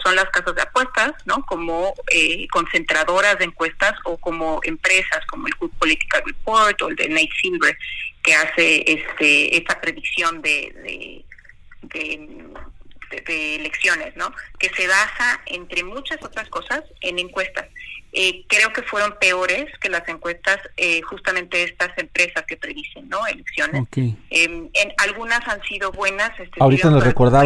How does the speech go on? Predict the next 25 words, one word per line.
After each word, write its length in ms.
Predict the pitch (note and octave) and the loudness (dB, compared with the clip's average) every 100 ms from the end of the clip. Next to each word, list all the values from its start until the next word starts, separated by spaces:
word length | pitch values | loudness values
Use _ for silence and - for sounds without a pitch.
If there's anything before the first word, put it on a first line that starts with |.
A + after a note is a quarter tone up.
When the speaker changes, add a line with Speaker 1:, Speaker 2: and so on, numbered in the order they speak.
| D3 | 8
Speaker 1:
Good 60 | |
Speaker 3:
Isaías 60 | A#2+ | 8
Speaker 1:
Political 240 | B2 B2+ B2 | 8 8 8
Report. 160 | C#3 | 6
Speaker 3:
Robles, 200 | C#3 A2 | 8 6
perdón, 440 | - A2+ B2+ C3+ G#2 | 6 6 6 4 4
Heidi, 300 | C3 C3 A#2 - - - | 6 8 6 0 -12 2
que 240 | A2+ A2 G#2 | 6 8 6
Speaker 1:
¿Sobre 120 | A#2+ | 4
Speaker 3:
un, 60 | B2 | 6
Speaker 1:
qué? 100 | C3+ | 8
Speaker 3:
un 100 | C#3 | 8
artículo 480 | B2+ D3 - C#3+ B2+ | 8 6 6 8 10
de 100 | A2 | 8
The 80 | A#2 | 8
Atlantic, 560 | - C3+ D3 - C3+ | 6 6 6 4 2
¿no? 220 | B2 C3 - | 4 4 4
Que, 500 | A#2+ A2 G2+ G2+ G2+ | 4 4 4 6 6
eh, 40 | |
decía 380 | G2+ G2 B2 B2+ | 4 4 4 4
ayer 300 | A#2+ B2+ B2+ | 6 4 4
que 100 | A2+ | 4
lo 140 | G#2+ | 6
más 340 | A2 C3 D#3 C3 | 6 8 6 4
difícil 720 | B2+ - D3 - E3 D#3+ | 2 4 2 4 2 2